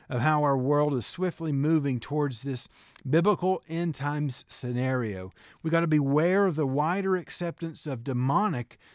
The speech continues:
spirituality. We gotta be aware of the global conditioning to push the world towards a one world government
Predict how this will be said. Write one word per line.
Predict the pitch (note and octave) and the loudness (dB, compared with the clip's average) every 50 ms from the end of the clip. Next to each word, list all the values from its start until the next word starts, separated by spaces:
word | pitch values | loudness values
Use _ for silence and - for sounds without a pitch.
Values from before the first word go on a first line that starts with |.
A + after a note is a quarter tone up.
| _ | _
spirituality. | - - - - F3+ E3+ E3 D#3 C3 - D#3 C3+ B2 C3 C3 C3+ B2 G#2+ G2 G2 | -14 -12 -10 -4 -2 -2 -2 -2 -2 -4 -2 -2 0 0 0 -2 -2 -4 -4 -4
We | G2+ A#2 C#3 | -4 -2 -2
gotta | D3 E3+ E3 D#3 | 0 -2 -2 -2
be | C#3 D3 | 0 0
aware | C#3+ C3+ C#3+ D#3+ F3+ F#3 F3+ F3 E3 | 0 0 0 0 2 4 4 4 4
of | D3+ B2+ A#2+ | 2 2 0
the | B2+ B2+ B2 | -4 -4 -4
global | A#2+ C3+ C3 C3 D3+ E3+ F#3+ F#3+ F#3 F#3+ G3 G3 F3+ _ - - _ _ | -2 -2 0 2 4 6 6 6 6 6 4 2 2 _ -10 -20 _ _
conditioning | - - D#3+ D3+ D3 F#3 G3 E3+ - - D#3 C3 A#2+ A#2 A#2 C3 B2+ - - - - - _ - | -4 -2 0 2 4 4 2 2 0 0 0 0 0 0 -2 -2 -4 -6 -8 -18 -20 -20 _ -8
to | - D#3+ | -8 -8
push | B2+ - - G3 A3+ A#3+ - - - | -8 -6 -4 -2 -2 -2 -2 -4 -6
the | - A3+ G3+ | -4 -2 0
world | F3+ E3 D#3+ E3 E3+ E3+ C#3 - | 0 2 2 2 2 0 -2 -6
towards | C3 D#3 F3 F3+ F3+ D3+ C#3+ | -6 -4 -2 0 0 -2 -2
a | E3 | -4
one | D3 C3 C3 C#3 E3 G3 G3 F#3 | -2 -2 0 0 2 2 2 2
world | F#3 F#3+ G3 E3+ D3 | 2 0 0 0 -2
government | E3 D#3+ D3 C3+ C3+ C3+ C3+ D3 C#3+ - | -2 -2 0 0 0 0 -2 -2 -6 -10